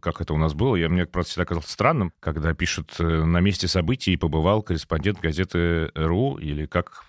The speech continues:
сообщил корреспондент газеты Ру». То есть, э, немного странно бывает, когда иногда нормально совсем в новостном тексте, а в каком-то вот репортажном как-то странно, в третьем лице. Я поэтому в какой-то момент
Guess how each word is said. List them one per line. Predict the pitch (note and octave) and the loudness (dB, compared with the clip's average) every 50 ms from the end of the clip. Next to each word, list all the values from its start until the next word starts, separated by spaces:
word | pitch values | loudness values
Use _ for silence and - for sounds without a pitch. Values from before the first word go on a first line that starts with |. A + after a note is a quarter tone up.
| - | -18
сообщил | - - D2+ D2 - - - A#2 A#2+ A2+ G#2+ A2+ A#2+ - - _ _ _ D#2+ D#2+ - | -4 -2 -2 -2 -2 -2 -2 0 0 0 -4 -8 -14 -18 -20 _ _ _ -16 -12 -8
корреспондент | - D2+ - - D#2+ D#2+ E2+ E2+ E2 D2 | -8 -8 -6 -2 0 2 2 2 2 2
газеты | D#2 D#2 D2 - F2+ | 2 0 0 0 0
Ру». | F2+ C3+ E3+ | 2 2 0
То | E3+ - E2 | 0 -2 -4
есть, | D#2 - - - - - - | -4 -4 -6 -10 -14 -10 -6
э, | E2 D#2 D#2+ E2 D#2+ D#2 D#2 D2 - | -4 -2 0 0 0 0 -2 -2 0
немного | - A2+ A2+ A#2 A#2 G#2+ | 0 2 2 2 2 0
странно | - - - C#3 C3 A2 F#2 F2+ | -2 0 2 4 4 6 4 2
бывает, | D#2+ F2 E2+ F2 D#2+ D2+ D2 - | 2 2 2 2 2 0 -2 -4
когда | - F2 D#2+ F#2 F2+ E2+ | -4 -2 0 0 0 2
иногда | F2+ F#2 F#2+ F#2+ A2 | 2 2 2 2 2
нормально | G#2 G#2 G2+ G#2+ C3+ F3 E3+ A#2 F2+ | 2 2 4 4 2 2 2 0 -2
совсем | - F#2 F2 - F#2 | -2 -2 -2 2 2
в | F2 | 2
новостном | E2+ E2 D#2+ - - E2 E2 | 2 2 0 0 -2 -2 -2
тексте, | - D#2 - - - - D#2 | -2 -4 -6 -6 -6 -2 0
а | D2+ D#2 D#2+ | 0 0 0
в | - | -2
каком-то | - E2 - F#2 F2 E2 - E2+ | -6 -6 -4 -4 -4 -2 -2 -2
вот | D#2+ - - | -2 -2 -2
репортажном | D#2+ - F#2 F2+ - - D3+ C#3 A2+ G2 E2+ E2 E2 D#2+ | -2 0 0 0 0 0 -2 0 0 0 0 0 0 -2
как-то | - - - - - | -4 -8 -8 -8 -10
странно, | - - - G2+ F#2 D#2 D2 D2 C#2+ C#2 C#2 C#2 C#2+ D2 D2 | -8 -2 0 2 2 2 2 0 -2 -2 -2 -4 -4 -6 -8
в | - | -4
третьем | - E2+ D#2+ - - D#2+ E2 | -2 -2 -2 -2 -2 -2 -2
лице. | E2 - - - D#3 F#3 A2+ | -2 0 0 0 0 2 2
Я | F2 F#2+ | 2 2
поэтому | - G#2+ G2+ - - G#2 G#2 G2+ G2+ G2+ G2 | 2 0 -2 0 0 0 2 2 2 2 0
в | - - | 0 -4
какой-то | - - G2+ G2 - G2 | -6 -4 -4 -2 0 2
момент | G2 G2+ G2+ F#2+ - - - | 2 2 2 0 -2 -6 -12